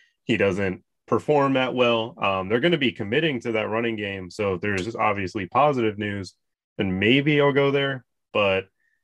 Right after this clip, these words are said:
the top of the running back position doesn't feel this, uh, like, safe with the injuries they're dealing with. I think Nick Chubb coming off of the bye week and just all the players Baltimore has just lost in recent weeks,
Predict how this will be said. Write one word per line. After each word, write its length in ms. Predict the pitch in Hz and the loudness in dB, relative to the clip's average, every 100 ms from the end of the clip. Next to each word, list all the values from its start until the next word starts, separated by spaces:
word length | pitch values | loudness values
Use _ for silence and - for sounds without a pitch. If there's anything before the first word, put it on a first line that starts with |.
| _ | _
the 80 | 104 | 0
top 220 | 160 220 | 4 4
of 80 | 226 | 4
the 60 | |
running 240 | 170 190 185 | 4 2 2
back 200 | 160 147 | 0 0
position 440 | 135 135 147 139 | -2 -2 -2 -4
doesn't 300 | 127 135 135 | -4 -4 -6
feel 280 | - 135 139 | -4 -2 -2
this, 320 | 127 117 - | -4 -6 -6
uh, 340 | 113 107 104 98 | -2 0 0 0
like, 260 | 101 95 | -2 -4
safe 460 | - - 123 135 113 | -10 -2 0 0 -2
with 260 | 110 104 92 | -4 -4 -4
the 260 | 98 95 107 | -2 -2 0
injuries 360 | 110 110 107 | -2 -2 -2
they're 140 | 98 92 | -2 -4
dealing 380 | 95 110 113 104 | -4 -2 -2 -2
with. 240 | 101 92 - _ _ _ | -4 -6 -10 _ _ _
I 80 | 120 | 2
think 200 | 147 143 | 2 2
Nick 200 | 123 123 | -2 -4
Chubb 300 | - 131 113 | 0 0 0
coming 300 | - 120 123 | -2 -2 -2
off 200 | 120 120 | -2 -2
of 60 | 117 | -4
the 80 | 101 | -2
bye 320 | 101 101 107 | 0 0 0
week 280 | 110 113 110 | 0 -2 -2
and 100 | 95 | -8
just 240 | 101 - _ _ _ - | -8 -10 _ _ _ 2
all 280 | 143 151 160 | 6 8 8
the 120 | 127 | 4
players 500 | - 127 117 104 90 | 2 0 2 0 -4
Baltimore 500 | 104 101 92 98 92 | -4 -4 -4 -6 -4
has 120 | 95 | -4
just 180 | 90 85 | -6 -4
lost 540 | 90 95 92 87 - - | 2 4 4 2 -8 -8
in 140 | 98 | -6
recent 400 | 98 98 90 87 | -4 -4 -2 -2
weeks, 420 | 87 95 87 - | 0 0 0 -4